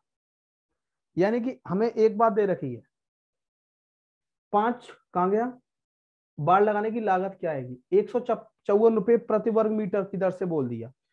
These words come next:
तो जो भी हमारा क्या होगी, circumference, circumference निकालने के बाद एक सौ चौवन से multiply करेंगे,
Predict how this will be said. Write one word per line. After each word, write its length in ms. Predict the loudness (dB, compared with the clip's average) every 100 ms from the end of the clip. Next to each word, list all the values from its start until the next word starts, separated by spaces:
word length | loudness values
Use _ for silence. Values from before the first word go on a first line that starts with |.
| _ 0
तो 60 |
जो 200 | 6 6
भी 160 | 6 4
हमारा 320 | 2 0 0
क्या 220 | -2 -4 -4
होगी, 240 | -4 -6
circumference, 760 | -4 -6 -4 -6 -4 -4 -4 -8
circumference 720 | -4 -2 -2 -4 -2 -4 -2 -4
निकालने 400 | 0 0 0 -2
के 140 | 0
बाद 340 | 2 2 0 -6 _ _ _
एक 140 | -6 -4
सौ 100 | -4
चौवन 400 | -2 0 0 0
से 120 | 0
multiply 560 | 0 0 -2 -2 -2 -2
करेंगे, 440 | -4 -6 -10 -14